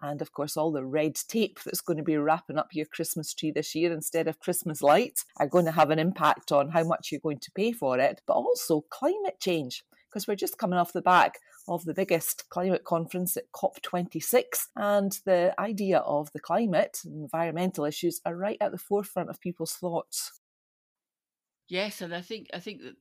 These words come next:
Speaker 2: people, you know, as, just as we're thinking we must eat locally, you know, locally sourced food, we're saying we don't want a lot of our stuff to come over lots of miles, so to buy local. And I've noticed a great upsurge of, of fields being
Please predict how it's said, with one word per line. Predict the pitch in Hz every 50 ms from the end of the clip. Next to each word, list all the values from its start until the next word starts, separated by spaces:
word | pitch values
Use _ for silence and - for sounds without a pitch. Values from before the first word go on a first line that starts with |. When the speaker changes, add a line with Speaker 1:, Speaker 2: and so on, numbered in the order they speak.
| _
Speaker 2:
people, | - 220 214 - - 185 175 -
you | - 208 196
know, | - -
as, | 202 220 214 - - -
just | - 220 240 240 - -
as | 220 214 -
we're | 202 202
thinking | 185 - 208 190 180 - - 175 160
we | 170 185
must | 180 185 185 175 - - - _ _ _ -
eat | 240 247 240 - - - - - -
locally, | 170 180 196 175 - - - 160 151 151 170 202 196 _ -
you | 180 180
know, | 160 165
locally | 170 175 175 175 - 165 165
sourced | 160 - - 180 160 160 151 - -
food, | - 165 165 180 - _ _ -
we're | 254
saying | 247 - 294 269 262 240 - - - -
we | - 247
don't | - 294 311 311 277
want | - 214 220 214 185 - -
a | 170 185
lot | 180 175 196 233 - - 302
of | 269 -
our | 262 240 220
stuff | - - - - 214 190 185 _ -
to | - 180
come | - 190 175 151 156 143 _ _ _ _ _ _ _ -
over | - 180 - - 165 156
lots | 165 170 - - - -
of | 160 147
miles, | 156 151 151 143 135 139 135 -
so | - 160 151 143 _
to | - 180
buy | - - 208 220 233 233
local. | 220 208 202 - - -
And | - 190
I've | 214 247 311 440 -
noticed | 302 240 220 - 175 -
a | 180 156
great | 147 - 196 240 285 330 - -
upsurge | - 226 - - - - 226 196 175 151 - 180
of, | 165 147 - -
of | 170 - _ _ _
fields | - - - 285 294 302 294 233 185 - - - -
being | 202 185 175 180